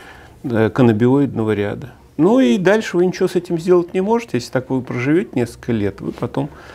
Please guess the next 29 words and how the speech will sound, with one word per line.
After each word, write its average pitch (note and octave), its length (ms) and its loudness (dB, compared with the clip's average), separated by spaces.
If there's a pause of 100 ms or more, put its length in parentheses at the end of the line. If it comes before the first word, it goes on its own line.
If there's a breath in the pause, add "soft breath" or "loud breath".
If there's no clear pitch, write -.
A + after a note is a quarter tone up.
(320 loud breath)
от B2+ 160 -2
этой C3 220 2 (140)
нейротравмы B2 600 2
можете A#2+ 440 -6
и A#2 40 -4
не A2+ 100 -2
оправиться. G2+ 600 -8 (300 loud breath)
Вот D3+ 180 4
у E3 80 8
детей, F3 480 0
представьте C3 640 -2
себе, A2 240 -6
у G#2+ 60 -4
них B2+ 180 -6 (680 loud breath)
каннабиоиды E3+ 720 4
и C#3 40 2
опиоиды A#2 600 0
вырабатываются G#2+ 880 -6 (420 loud breath)
на F3+ 140 2
праздность. - 720 -4
Поэтому A2+ 320 -4
они G#2 180 -6
ленивы, D3+ 460 0
праздные D3+ 580 -2 (140)
и - 80 -4
сладкоежки. A2+ 720 -4
Ну, D3+ 100 -6
это - 120 -10
понятно. G#2 280 -16